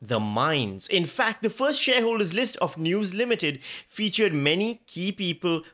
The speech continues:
from Collins House. I'm skimming over a lot of detail here, so do read Sally Young's excellent article on the conversation, or buy her excellent book, Paper Emperors, The Rise of Australia's Newspaper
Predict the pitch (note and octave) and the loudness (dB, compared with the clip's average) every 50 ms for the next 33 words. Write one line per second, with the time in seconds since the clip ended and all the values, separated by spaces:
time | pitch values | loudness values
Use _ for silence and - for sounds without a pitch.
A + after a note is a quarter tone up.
0 | _ _ - - C3+ C3 A#2 A#2+ B2 B2 B2 - _ _ D3+ C#3+ C3+ B2+ B2 A#2 | _ _ -10 -2 0 2 2 2 0 -2 -4 -10 _ _ 0 2 2 2 0 -2
1 | G#2+ A2 F#2+ E2+ D#2 - - - - - _ _ _ - - - - - G#3+ A#3+ | -4 -6 -8 -10 -8 -8 -10 -10 -10 -12 _ _ _ -20 -20 -8 0 2 2 4
2 | G#3+ - - C4+ C4+ C4 B3 A#3 G#3+ G3 F#3+ G3 - F#3 F3 D#3 D3+ D3+ D3+ D#3 | 4 2 2 2 2 4 4 4 4 4 4 2 4 4 4 4 4 2 2 2
3 | D3 B2+ A2+ C3 C3 B2+ C3+ B2 A2+ G#2+ G#2 G#2+ G2+ D2+ B2+ - F3+ E3+ D3 C3 | 0 0 2 0 0 2 2 2 2 0 0 0 0 0 0 0 0 0 0 0
4 | C#3 G3 A3 A#3 A#3 A3+ - F#3 D3+ E3 F3 F3 D#3 - - E3 C#3+ C#3+ D3 D3 | 0 0 0 0 -2 -2 -2 -2 0 0 0 0 -2 0 2 2 2 2 2 0
5 | C3+ C3+ B2+ B2+ B2+ C3 - _ - C#3 - - - D#3 D3+ D3 C#3+ - - B2 | 0 0 0 0 -2 -4 -4 _ -8 -4 -4 -4 -2 -2 -2 -4 -4 -2 0 0
6 | A#2+ A#2+ B2 B2+ B2+ B2+ B2 - - B2+ C3 C#3 C3 C3+ C3 C3 B2+ A#2+ A#2 A#2+ | 0 0 -2 -6 -6 -6 -6 -2 0 0 0 0 0 -2 0 0 -2 0 -2 -2
7 | - - A#3 A#3 G#3 - A3 A3 G3 - _ _ - G#3 G#3+ D#3+ D3+ D#3+ D3+ D#3 | 0 0 2 2 2 2 2 0 0 -2 _ _ 2 2 4 4 4 4 6 6
8 | D3 D3 D3 - - - - - - G#3 F3+ D3+ C3 A2+ B2 B2 B2+ - _ - | 4 4 2 2 0 0 2 2 2 4 2 2 4 2 0 0 0 -6 _ -2
9 | F3 F3 E3 E3+ F#3 D#3+ - - D#3+ E3 C#3 D3+ D#3 C3 A#2+ A2 G2 G#2+ A#2 G#2+ | 0 0 2 2 0 2 4 4 2 2 2 2 4 4 4 2 2 0 -2 0
10 | G2+ A2+ A2+ B2 C3 C#3 C3+ C3 C3+ B2 C3 B2 - - C3 C3 C3 C3 B2+ B2+ | 2 2 2 4 2 2 2 0 0 0 -2 -4 -4 -2 -2 0 2 2 0 0
11 | A#2 G#2 G#2+ A2 A#2+ B2+ B2 B2+ - B2+ A#2 A2+ - A#2+ G#2+ | 0 -2 0 0 0 0 0 0 0 0 -2 0 0 -2 -2